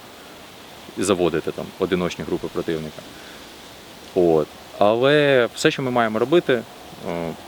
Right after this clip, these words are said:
це тупо триматись, тупо боротись, і рано чи пізно в них ці резерви для наступу,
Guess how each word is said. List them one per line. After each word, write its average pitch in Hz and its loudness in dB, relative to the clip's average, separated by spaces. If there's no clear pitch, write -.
це 117 4
тупо 113 4
триматись, 82 0
тупо 160 2
боротись, 190 2
і 233 0
рано 233 4
чи - -2
пізно 170 0
в 110 0
них 113 2
ці 101 0
резерви 98 2
для 82 -2
наступу, 87 0